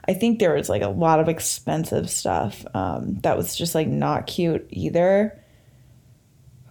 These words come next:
But people buy ugly shit all the time. Um, frozen yogurt was really good, though. So overall, that was a good night. Um, and then that night, I watched Bravo in bed. It was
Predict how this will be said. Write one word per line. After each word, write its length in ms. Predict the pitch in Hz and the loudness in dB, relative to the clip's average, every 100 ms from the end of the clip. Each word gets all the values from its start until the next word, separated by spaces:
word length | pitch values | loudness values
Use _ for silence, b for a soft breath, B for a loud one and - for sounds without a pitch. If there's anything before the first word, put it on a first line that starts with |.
| - - | -18 -6
But 360 | 170 165 156 - | 0 2 2 2
people 260 | 185 202 | 0 2
buy 280 | 170 170 180 | 4 6 6
ugly 260 | 165 165 165 | 4 2 0
shit 240 | - 165 | 2 2
all 160 | 165 160 | 2 2
the 80 | |
time. 560 | 160 - 165 160 151 156 b b b b _ 175 | -2 -2 0 0 -2 -4 b b b b _ 0
Um, 560 | 160 156 151 151 165 - - - - - - - | 2 2 0 -2 -4 -8 -20 -20 -20 -20 -20 0
frozen 320 | 240 262 262 | 4 4 4
yogurt 180 | 269 240 | 6 6
was 140 | 202 | 6
really 180 | 202 202 | 6 6
good, 200 | 214 185 | 6 6
though. 180 | 156 175 | 6 6
So 560 | 196 185 180 180 180 B B B B B B - | 6 6 8 6 4 B B B B B B 2
overall, 440 | 220 233 233 226 | 4 8 8 8
that 120 | 220 | 8
was 80 | 214 | 6
a 60 | 220 | 6
good 160 | 220 | 6
night. 640 | 214 214 208 208 208 - - | 6 6 6 6 4 0 0
Um, 480 | 190 190 190 190 - - | 4 4 4 2 0 2
and 180 | 190 | 4
then 180 | 196 196 | 4 6
that 200 | 190 196 | 4 4
night, 320 | 196 180 175 - | 4 4 4 4
I 80 | 180 | 4
watched 680 | 180 185 180 180 - - 175 | 6 6 6 4 -2 -4 0
Bravo 1000 | 190 180 180 180 165 160 156 160 170 B B B - - | 4 6 6 6 6 6 6 4 0 B B B -6 2
in 320 | 180 190 180 | 4 6 6
bed. 380 | 165 151 151 151 | 6 6 6 4
It 120 | 117 | 2
was 500 | 160 165 165 - | 4 2 0 -4